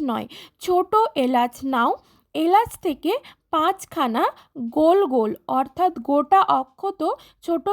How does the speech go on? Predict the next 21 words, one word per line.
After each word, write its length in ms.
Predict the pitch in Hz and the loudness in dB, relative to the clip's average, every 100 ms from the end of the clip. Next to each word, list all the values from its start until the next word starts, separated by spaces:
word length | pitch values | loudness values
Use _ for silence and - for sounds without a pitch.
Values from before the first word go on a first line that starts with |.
| - | -2
এলাচ 340 | 277 269 320 - | -2 0 -2 -2
থেকে 280 | 330 277 320 440 - _ - | -6 -4 -2 -4 -6 _ -10
গোটা 380 | 254 311 - 403 | -2 0 4 4
অক্ষত 540 | - 269 - - 349 370 381 - | 4 0 -4 -8 -4 -4 -4 -2
পাঁচখানা 720 | 277 330 - - 277 233 320 554 - _ _ _ _ - | 0 0 -4 -12 -8 -4 -4 -6 -12 _ _ _ _ -12
যে 260 | 240 339 339 | -2 0 0
এলাচের 520 | - 302 339 349 415 349 | 0 2 2 2 -2 -2
দানা 320 | 262 233 240 359 | -2 0 0 -2
হয়, 260 | 285 277 587 _ _ _ _ _ _ _ _ | -2 -2 -2 _ _ _ _ _ _ _ _
সেই 240 | 320 415 466 | -6 0 2
দানাগুলি 560 | 330 247 254 254 311 523 262 | 4 2 0 -2 0 0 0
বের 220 | 269 247 | -2 -4
করে 240 | 247 226 | -4 -6
নাও। 180 | 220 226 - - - 269 | -4 -6 -10 -18 -10 0
দানাগুলি 640 | 277 285 381 370 311 262 | 2 2 0 2 0 0
যেন 240 | 220 240 294 494 285 | -2 -2 -2 -2 -4
গোল 260 | 254 294 339 | 0 0 2
অবস্থায় 580 | 247 220 247 240 262 269 | 0 -2 -6 -4 -4 -6
থাকে। 400 | 262 - - - - _ - - _ _ _ - | -4 -8 -8 -14 -14 _ -20 -20 _ _ _ -2
এলাচের 500 | 311 370 427 453 494 494 | 2 4 4 2 -4 -4
খোসাটা 540 | - 311 339 330 381 | -4 -4 -2 -4 -2